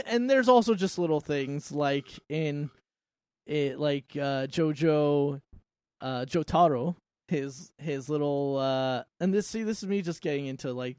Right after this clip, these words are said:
really into the weeds. His, his, uh, like, catchphrase is "Yada yada does," which in the, uh, vi-, like, in the,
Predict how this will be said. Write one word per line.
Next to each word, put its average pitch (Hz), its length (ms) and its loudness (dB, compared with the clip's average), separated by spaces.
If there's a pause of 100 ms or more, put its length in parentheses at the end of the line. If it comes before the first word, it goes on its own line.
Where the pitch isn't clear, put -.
(120)
really 139 320 -2
into 131 160 -6
the 123 120 -6
weeds. 123 400 -6 (420)
His, 165 320 -4 (680)
his, 151 300 -2
uh, 135 540 2 (1000)
like, 139 240 -4
catchphrase 147 880 -2 (100)
is 139 300 -4
"Yada 127 360 -8
yada 147 360 -2
does," 127 400 -10 (420)
which 139 360 -8
in 165 360 0
the, 147 360 0 (640)
uh, 131 680 -2 (640)
vi-, 190 340 6
like, 170 260 0
in 165 120 0
the, 147 280 0